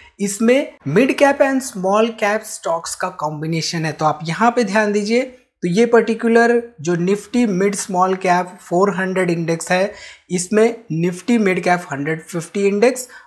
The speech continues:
और साथ ही साथ Nifty Small Cap टू फिफ्टी इंडेक्स शामिल है, यानी कि टॉप टू फिफ्टी स्मॉल कैप स्टॉक्स में से भी टॉप परफॉर्मिंग स्टॉक्स और टॉप Nifty Mid Cap वन फिफ्टी स्टॉक्स में से भी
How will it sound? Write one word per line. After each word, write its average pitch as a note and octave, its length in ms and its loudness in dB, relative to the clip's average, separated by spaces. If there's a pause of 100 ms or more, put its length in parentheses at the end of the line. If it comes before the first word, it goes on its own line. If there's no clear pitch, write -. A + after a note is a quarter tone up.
और E3+ 100 4
साथ F3+ 340 0
ही A3+ 60 2
साथ G#3+ 280 2
Nifty F3 460 -4
Small E3 440 -4
Cap E3 160 -4 (140)
टू F#3 140 -4
फिफ्टी F3+ 480 -6 (140)
इंडेक्स D#3 460 -8
शामिल C#3+ 360 -8
है, D3+ 240 -4
यानी E3+ 180 0
कि G#3+ 200 0 (420)
टॉप G3 340 6 (320)
टू A3 140 0
फिफ्टी G#3 520 -4
स्मॉल E3+ 500 -4
कैप F3+ 260 -4
स्टॉक्स - 500 -6
में D3+ 120 -4
से D3+ 200 -6
भी F#3 200 -8 (100)
टॉप D#3 320 -4
परफॉर्मिंग D3+ 540 -2
स्टॉक्स G#3 480 0 (380)
और G#3 280 6 (220)
टॉप G#3+ 300 4 (160)
Nifty G3 480 -2
Mid F3+ 220 -2
Cap F3+ 260 -4
वन D#3 180 -4
फिफ्टी E3+ 460 -6
स्टॉक्स - 480 -8
में C#3+ 100 -8
से D3+ 240 -8
भी C#3+ 220 -6